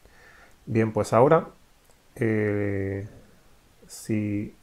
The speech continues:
voy a cambiar el color. Bien. Si pu-, puedo dibujar el cubo que existe en este punto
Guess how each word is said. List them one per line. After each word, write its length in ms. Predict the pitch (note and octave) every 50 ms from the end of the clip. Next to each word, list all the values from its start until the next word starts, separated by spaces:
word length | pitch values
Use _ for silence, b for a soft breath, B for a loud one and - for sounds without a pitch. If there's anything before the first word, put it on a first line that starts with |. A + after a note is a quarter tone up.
| _ _ _ _ _ _ _ _ _ _ -
voy 100 | B2 A2+
a 60 | A2
cambiar 260 | A2 A2 G#2 G#2 G2+ G#2
el 100 | G#2 A2
color. 480 | - - A#2+ B2+ C#3+ D3 C#3+ D#3 C#3+ B2+ b b b b b b b b b b b b b b _ _ _ _ _ _ _ _ _ _ _ _ _ _ _ _ _ _ _ - - _ _ _ _ - _ _ _ _ _ _ - _ - _ _ _ _ _ - _ _ _ _ _ _ _ _ _ _ _ _ _ - - - _ _ - _ - - _ _ _
Bien. 220 | B2 A#2+ B2 B2 - - _ _ _ _ _ _ _ _ - - - b b b b b b b b b _ _ _ _
Si 260 | _ - - A#2+ A2+ A2
pu-, 260 | - - C3 B2+ -
puedo 240 | - - B2 C3 C3+
dibujar 380 | C3+ C3 B2+ B2 - C3+ B2+
el 200 | A#2 G2+ G2 G2 -
cubo 480 | - - - D3+ D3+ C3+ C#3+ F#3+ G#3+ - - _ _ - _
que 100 | - G2+
existe 500 | F#2 - - - B2+ A#2 - - - G2
en 80 | F#2+
este 200 | G2 F#2+ - -
punto 480 | A2+ - D3 D#3 D3+ D3 - E3 G3+ A3